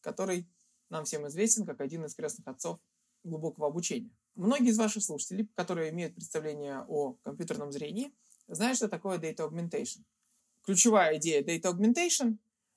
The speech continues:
давайте применим какие-то преобразования к изображению, чтобы, с одной стороны, оно изменилось визуально, а с другой стороны, чтобы метка осталась прежней.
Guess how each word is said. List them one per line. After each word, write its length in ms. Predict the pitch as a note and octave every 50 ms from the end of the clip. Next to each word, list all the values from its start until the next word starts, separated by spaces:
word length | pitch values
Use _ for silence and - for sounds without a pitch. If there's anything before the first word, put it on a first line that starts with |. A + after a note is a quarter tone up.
| _
давайте 500 | - F#3 G#3 G#3+ B3 A3+ G3+ E3+ - F3
применим 460 | E3+ - G3 G3 G3+ G3 F3 E3 D#3+
какие-то 360 | - G3 E3+ - F3 E3 E3 -
преобразования 880 | - E3 D#3+ D#3+ D#3+ E3 D#3+ E3+ F3+ F3 E3+ D#3 D3+ D3 C#3 C3+ C#3 - _ - -
к 280 | - F3 D#3+ D3 B2+ - _ _
изображению, 800 | G3 E3+ E3+ F3+ E3+ F#3 E3+ D#3+ D3+ D3 - - F#3+ A#3 C#4+ - _ _ _ _ _ _ _ _ _
чтобы, 600 | - - - G3+ F#3 F3+ F#3 G3 F#3+ F#3+ F#3+ -
с 100 | - -
одной 240 | G#3 G3+ G#3 F#3+ E3+
стороны, 520 | - - F3+ E3+ D#3+ D#3+ D#3 D3+ D3+ - -
оно 240 | E3+ D#3+ D#3+ D#3
изменилось 520 | D#3 D#3 E3 F3 F3+ E3+ D#3 C#3+ D3+ - -
визуально, 480 | G#3 G#3+ A#3 C4 C#4 C#4+ C#4 C#4 C#4+
а 120 | - - G3+
с 40 | F3+
другой 240 | G#3 G#3 A3+ D4+ D4
стороны, 240 | - C4+ A#3+ A#3+ A3+
чтобы 220 | G3+ - F#3 F3
метка 260 | G#3+ A#3 A3+ - F#3 E3
осталась 280 | E3 - F3 E3+ D#3+ -
прежней. 360 | - D#3 C#3+ - C4 -